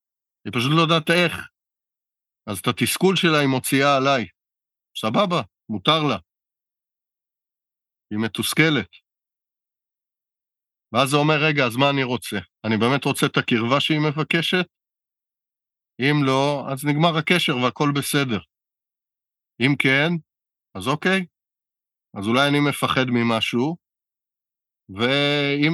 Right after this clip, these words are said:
לא, אז אני פשוט אעשה את הצעדים שנדרשים." עכשיו, אם למשל אני מפחד ממשהו, אני יכול לראות את זה ואני לוקח את האחריות לראות מאיפה אני פעלתי. ואז למשל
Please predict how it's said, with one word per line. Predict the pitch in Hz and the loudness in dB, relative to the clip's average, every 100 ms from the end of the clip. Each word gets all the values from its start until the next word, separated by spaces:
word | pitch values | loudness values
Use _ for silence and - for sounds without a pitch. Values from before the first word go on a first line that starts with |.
| 170 | 2
לא, | 202 190 143 | 2 2 0
אז | 135 | -2
אני | 131 | -4
פשוט | 135 151 151 | -6 -4 -2
אעשה | 143 156 | -2 -2
את | 151 | -2
הצעדים | - 139 127 151 | 0 0 0 0
שנדרשים." | 147 127 113 110 - 139 104 _ _ _ _ _ _ _ _ _ _ _ _ | 0 0 0 0 0 -2 -2 _ _ _ _ _ _ _ _ _ _ _ _
עכשיו, | - 117 160 | -6 0 2
אם | 180 | 2
למשל | 165 170 180 170 | 2 2 2 0
אני | 143 | -2
מפחד | - - 170 180 | -4 -2 -2 0
ממשהו, | 175 143 120 - 120 131 156 _ _ - | 0 0 0 -2 -2 -2 -4 _ _ -10
אני | 107 113 110 | -4 -2 0
יכול | - 139 | 0 2
לראות | 135 160 165 | 2 0 0
את | 160 | 0
זה | 143 | 0
ואני | 127 120 117 | 0 0 0
לוקח | 113 - - 190 190 - | -2 -4 -2 0 0 0
את | 147 143 139 135 123 _ _ _ _ - | -2 0 0 0 -4 _ _ _ _ -10
האחריות | 110 127 151 180 - | -4 0 0 0 -2
לראות | 139 160 151 | 0 0 0
מאיפה | 147 147 147 | -2 0 -2
אני | 139 | 0
פעלתי. | 135 127 131 135 - 92 _ _ _ _ _ _ _ _ _ _ _ _ - | -2 0 0 -2 -10 -14 _ _ _ _ _ _ _ _ _ _ _ _ -6
ואז | 104 117 185 175 | -2 2 2 2
למשל | 175 165 - | 0 0 0